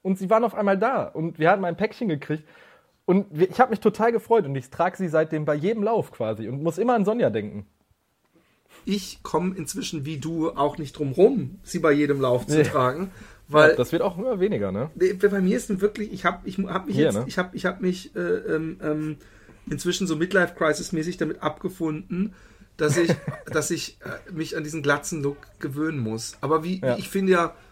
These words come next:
Speaker 2: in meinem Fall kann ich auch sagen, den Jason Statham-Look.
Speaker 1: <laughs> Ja, ja.
Speaker 2: Oder den Bruce Willis-Look.
Speaker 1: Bruce
Speaker 2: Und,
Speaker 1: Willis.
Speaker 2: und, und, und bei dir ist Wallace and Gromit, oder wie heißt der? Kleiner Scherz.
Speaker 1: Ja.
Speaker 2: <laughs>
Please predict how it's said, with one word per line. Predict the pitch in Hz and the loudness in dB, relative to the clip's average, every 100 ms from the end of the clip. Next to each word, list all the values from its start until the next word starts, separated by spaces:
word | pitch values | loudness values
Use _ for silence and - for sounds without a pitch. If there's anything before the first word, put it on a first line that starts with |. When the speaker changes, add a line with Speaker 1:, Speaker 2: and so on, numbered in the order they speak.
| - - - | -20 -18 -6
Speaker 2:
in | 147 | 0
meinem | 139 151 | 0 0
Fall | - 151 | 0 -2
kann | 151 | -2
ich | 135 | -8
auch | 139 | -4
sagen, | 143 139 135 | -4 -4 -4
den | 135 123 | -6 -6
Jason | - 143 151 147 127 | -2 0 0 -2 -4
Statham-Look. | - - 127 - - - 92 - - - 1077 1077 831 831 | -4 -2 -2 -2 -6 0 4 4 2 -4 -4 -2 -2 -4
Speaker 1:
<laughs> | - - 123 131 - - - - 185 170 - 165 277 233 147 | -8 -6 -4 -4 -6 -14 -12 0 6 6 6 2 0 -2 -2
Ja, | 113 | -2
ja. | 110 104 101 - | -2 -2 -4 2
Speaker 2:
Oder | 151 | 4
den | 156 139 | 6 2
Bruce | 147 165 - | 0 0 0
Willis-Look. | 151 147 131 113 113 - - - - - - - | 0 0 0 -6 -6 -12 -20 -12 -10 -10 -14 0
Speaker 1:
Bruce | 151 147 | 2 4
Speaker 2:
Und, | 123 | 4
Speaker 1:
Willis. | 135 117 - - | 2 2 -2 0
Speaker 2:
und, | 151 - | 0 0
und, | 160 160 | -4 -4
und | 165 143 | -6 -2
bei | 151 | 0
dir | 143 175 | 2 0
ist | 175 135 | -2 -2
Wallace | 143 185 180 | 0 0 -2
and | - | 0
Gromit, | 147 196 220 | 0 0 0
oder | 139 | -4
wie | 139 170 | -2 -2
heißt | 185 185 | -2 0
der? | 185 202 | -2 -2
Kleiner | - 110 107 | -2 0 0
Scherz. | - 113 120 180 - - - - | -2 -2 6 6 6 -2 -6 8
Speaker 1:
Ja. | 381 - 339 - 339 339 262 - | 8 12 10 10 8 8 6 4
Speaker 2:
<laughs> | 285 | 2